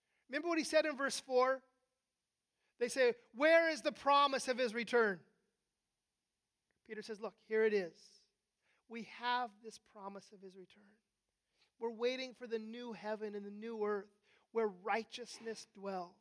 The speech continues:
And we're gonna talk a little bit more in the coming Wednesday nights about the new heaven and the new earth. But I wanna look at this. He says, "In the place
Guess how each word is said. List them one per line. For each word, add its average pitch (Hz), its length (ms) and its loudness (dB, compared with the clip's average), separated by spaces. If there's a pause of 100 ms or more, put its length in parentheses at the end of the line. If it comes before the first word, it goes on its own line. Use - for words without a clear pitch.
(1500)
And 254 220 0
we're 277 100 -4
gonna 277 140 4
talk 262 360 2
a 269 40 -4
little 269 140 2
bit 254 180 2
more 254 360 4
in 247 80 0
the 240 80 -2
coming 240 340 -6
Wednesday 247 420 0
nights 226 680 -2 (340)
about 233 320 4
the 226 80 0
new 247 260 -6
heaven 240 320 0
and 226 80 -2
the 226 60 0
new 226 240 -2
earth. 226 260 6 (1400)
But 233 100 -4
I 254 60 0
wanna 285 200 0
look 269 200 0
at 240 100 -18
this. - 300 -12 (240)
He - 80 -20
says, 247 240 -6
"In 240 140 -10
the 240 80 -6
place 269 760 -4